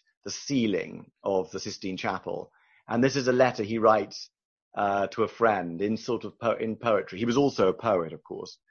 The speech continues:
um, about, um, how he painted the Sistine Chapel. And of course, he had to be a hundred feet up on a scaffold, lying on his back and painting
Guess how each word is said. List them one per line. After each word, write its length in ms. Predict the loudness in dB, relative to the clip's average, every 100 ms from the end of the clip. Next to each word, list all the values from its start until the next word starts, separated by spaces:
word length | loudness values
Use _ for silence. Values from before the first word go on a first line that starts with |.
| _ _ _
um, 240 | 0 0
about, 520 | -2 4 6 6 4 -6 _ _ _
um, 200 | -2 -2
how 380 | -4 2 4 4
he 240 | 0 -6
painted 460 | -4 -4 -4 -4 -10
the 60 | -8
Sistine 400 | -8 -8 -8 -6
Chapel. 500 | -4 -4 -4 -8 -10 _ _ _ -6
And 80 |
of 80 | -4
course, 160 | -4 -4
he 100 | -2
had 220 | 0 -2
to 80 | -4
be 340 | -2 -4 -4 _ _ _ -10
a 40 |
hundred 400 | -2 -2 0 -4
feet 240 | -4 -2
up 180 | 0 0
on 80 | -4
a 60 | -4
scaffold, 680 | -6 -6 -6 -6 -10 -10 -18 _ _ _
lying 420 | 4 6 8 6
on 120 | 4 2
his 120 | 0
back 520 | 4 4 4 -2 -10 _ _ _ _ _ _
and 500 | 0 2 2 0 -4 -4
painting 680 | 0 0 0 -4 -2 -8